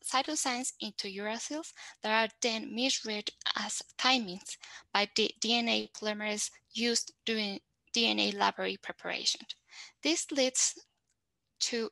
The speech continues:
erroneous C two T substitution in the sequence data. In addition, the D N A recovered from archaeological remains is co-extracted with D N A from exogenous sources, like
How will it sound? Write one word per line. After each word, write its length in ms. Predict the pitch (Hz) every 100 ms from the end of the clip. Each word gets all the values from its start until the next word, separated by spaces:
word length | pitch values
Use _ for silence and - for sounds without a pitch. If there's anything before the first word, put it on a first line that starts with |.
| -
erroneous 640 | 208 208 226 254 285 - -
C 300 | - - 247
two 140 | - 240
T 400 | - 220 277 -
substitution 840 | - 240 - - - 202 - 196 - -
in 100 | 202
the 80 | 190
sequence 420 | 208 - - -
data. 240 | - - - - _ _ - - - - - - -
In 100 | 277
addition, 440 | 277 320 359 403 440 - -
the 120 | 247
D 200 | 240 277
N 100 | 285
A 80 | 277
recovered 560 | 254 - 233 220 208 202
from 300 | - 190 95 202
archaeological 680 | 196 - 190 196 220 185 180
remains 500 | 185 185 180 190 - -
is 240 | 208 -
co-extracted 840 | - 226 202 - - 190 - - - - - -
with 100 | 208
D 160 | 214
N 80 | 214
A 120 | 208 208
from 260 | - 196 -
exogenous 680 | - - - 196 190 185 -
sources, 520 | - 220 - - - - - - -
like 300 | 208 196